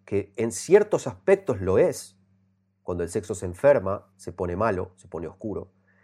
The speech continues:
Pero cuando el sexo está sano, el sexo es la energía que nos mantiene vivos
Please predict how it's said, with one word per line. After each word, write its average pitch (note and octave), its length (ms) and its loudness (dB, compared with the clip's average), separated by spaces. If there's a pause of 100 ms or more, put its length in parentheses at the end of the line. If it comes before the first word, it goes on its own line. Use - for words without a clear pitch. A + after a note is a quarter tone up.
(140)
Pero F#2 140 -6
cuando F2+ 140 -4
el F2+ 80 -6
sexo D3+ 200 -6
está A2+ 200 -6
sano, F#2+ 520 -2 (520)
el F2+ 80 -14
sexo C3 320 -4
es C#3 100 -6
la A2+ 100 0
energía G2 540 -4
que G#2 120 -6
nos F#2+ 120 -10
mantiene F#2+ 400 -6
vivos C3 500 -4